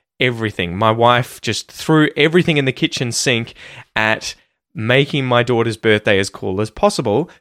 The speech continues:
She went the whole nine yards. She did everything she could think of. She went nuts.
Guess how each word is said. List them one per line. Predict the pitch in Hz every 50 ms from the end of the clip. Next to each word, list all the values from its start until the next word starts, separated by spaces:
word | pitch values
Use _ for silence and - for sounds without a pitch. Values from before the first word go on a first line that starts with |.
| _ _
She | - - - - 113
went | 110 113 117 156 180 151 101 113 147 - - - _ _ _
the | - 123 113 110 104
whole | - - - 123 117 117 117
nine | 113 107 98 98 98 95 95
yards. | 90 85 71 55 50 - - - - - - _ _ _
She | - - - 113
did | 107 107 104 98 - -
everything | - 160 185 175 - 170 143 131
she | - 131
could | 110 113 101
think | - 160 170 170 165
of. | 165 156 151 147
She | - - -
went | 110 110 101 87 -
nuts. | - 131 151 160 156 - - -